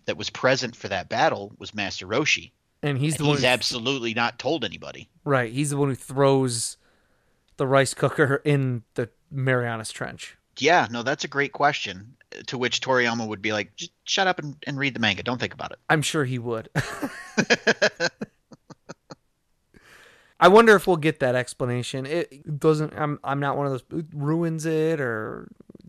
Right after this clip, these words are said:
Speaker 2: anything like that, 'cause you could come up with any number of potential explanations, right?
Speaker 1: Sure.
Speaker 2: Pilaf isn't exactly a complete idiot.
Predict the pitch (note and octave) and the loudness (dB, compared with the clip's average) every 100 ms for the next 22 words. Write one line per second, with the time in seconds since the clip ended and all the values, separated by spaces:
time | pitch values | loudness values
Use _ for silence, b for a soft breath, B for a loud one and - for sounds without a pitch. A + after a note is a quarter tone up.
0 | - D#3+ F3 E3+ D#3+ D3 - C#3 C3+ - | -12 -6 -4 -4 -4 -4 -2 -2 -2 -4
1 | C3+ A#2+ G#2 - b b b b - G#3 | -8 -8 -10 -14 b b b b -4 0
2 | D4 C4+ A3 G3 F#3 D3+ - D3 D#3 D3+ | 0 2 4 6 4 2 2 2 2 2
3 | C#3 B2+ C3 C3 C3 B2 - A#2+ A#2 A#2 | 2 2 0 0 0 0 0 -2 0 -2
4 | G#2 A#2+ - _ _ D#3 - C#3 A2+ B2+ | -6 -14 -20 _ _ -10 -4 -4 -4 -4
5 | - A#2 - A#2 G#2 G#2 G#2+ G#2 A#2 B2 | -4 -8 -8 -10 -8 -10 -12 -12 -8 -6
6 | A#2+ - b b b b - - D#3+ - | -6 -8 b b b b -8 -6 -6 -10
7 | - _ - F3+ F3+ F3+ E3 - E3 D3+ | -20 _ 0 4 8 6 6 0 -2 0
8 | D#3 C#3 - _ _ _ _ _ - C#3 | -2 -2 -10 _ _ _ _ _ -6 -4
9 | C3 A2+ A#2+ B2+ C3+ - C#3+ C#3 C3+ C#3 | -4 -4 -2 0 -2 -2 -2 -2 -2 -4
10 | - - A#2+ - - G#3+ G#3 - F#3 F3+ | -6 -8 -10 -10 -4 -2 -4 0 0 2
11 | F3+ F3 D#3+ - | 2 4 4 0